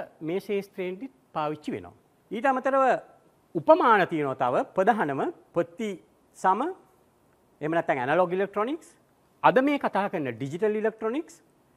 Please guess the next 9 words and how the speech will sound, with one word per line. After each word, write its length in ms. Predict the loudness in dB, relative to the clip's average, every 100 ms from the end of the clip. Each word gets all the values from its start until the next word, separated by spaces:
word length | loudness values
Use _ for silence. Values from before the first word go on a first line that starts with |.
| _ _ _ -10
ඊට 180 | -6 0 0
අමතරව 300 | 0 -2 -4
ක්ෂේත්‍රයේ 560 | -2 0 0 -2 -2 2
පාවිච්චි 300 | 0 0 -6
කරන 120 | -4 -4
ඉන්ඩස්ට්‍රියල් 440 | -2 -2 0 -2
ඉලෙක්ට්‍රොනික් 360 | -2 -4 -8 -8 -6
මේ 160 | -4 -4 -4 -4
ආකාරයෙන් 680 | -4 -2 -2 -2 -4 -4